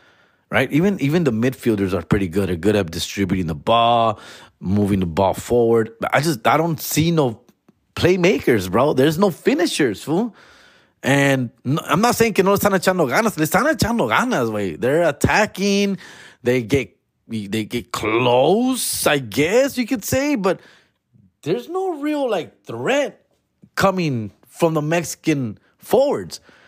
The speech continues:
That's it, that's simple, dog. And this is something that's pretty obvious. After two games, no goal scored. Doesn't, you don't need to hear it from me. Or, you know, like, it's, uh,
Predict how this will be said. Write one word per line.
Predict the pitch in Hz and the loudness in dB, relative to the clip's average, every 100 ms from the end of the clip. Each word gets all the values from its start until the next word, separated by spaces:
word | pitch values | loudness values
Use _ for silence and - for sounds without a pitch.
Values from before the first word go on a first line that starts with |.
| _ _ _ _ - | _ _ _ _ -16
That's | 107 160 156 139 113 - | -2 -2 -2 -12 -10 -2
it, | 220 - | 0 2
that's | 185 247 | 2 2
simple, | - 285 269 127 | 2 2 2 0
dog. | 113 143 170 | 2 2 2
And | 175 | 2
this | 233 | 2
is | 254 277 | 0 0
something | - 294 311 202 196 190 185 - - _ - | 0 0 -2 -2 0 -2 -4 -16 -20 _ -2
that's | 180 - | -2 0
pretty | - 349 | -2 -2
obvious. | 269 523 294 170 110 - 117 | -2 -2 -2 -4 -6 -6 -4
After | 139 220 190 | -2 0 0
two | - 277 214 | 0 -2 0
games, | 247 240 151 - | 0 0 -2 -4
no | 139 208 262 | 0 0 0
goal | 170 220 226 | -2 -2 -2
scored. | - - 220 160 123 120 _ _ _ _ _ - | -4 0 2 2 -2 -8 _ _ _ _ _ -4
Doesn't, | 226 254 220 - 151 | -2 -2 -6 -10 -8
you | 165 | -4
don't | 262 | -2
need | 262 202 | -4 -4
to | |
hear | 175 214 | -4 -2
it | 175 | -4
from | 139 135 | -8 -6
me. | 220 214 143 - _ _ _ | -4 -4 -8 -14 _ _ _
Or, | - 139 139 - | -6 -6 -6 -8
you | 147 | -4
know, | 151 | -2
like, | 165 156 165 - | -2 -2 -4 -6
it's, | 156 - _ - - - | -16 -16 _ -20 -20 -14
uh, | - - | -8 -6